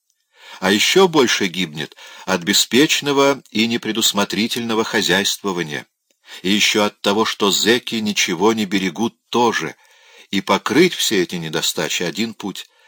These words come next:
не доплатить за рабочую силу. В руках лагерного начальства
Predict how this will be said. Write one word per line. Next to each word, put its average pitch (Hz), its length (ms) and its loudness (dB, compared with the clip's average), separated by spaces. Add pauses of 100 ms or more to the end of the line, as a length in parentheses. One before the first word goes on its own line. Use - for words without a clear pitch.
(220)
не 85 160 -2
доплатить 90 720 -2
за 85 260 -2
рабочую 82 560 -4
силу. - 380 -10 (2500)
В - 80 -10
руках 165 360 2
лагерного 151 500 2
начальства 151 720 2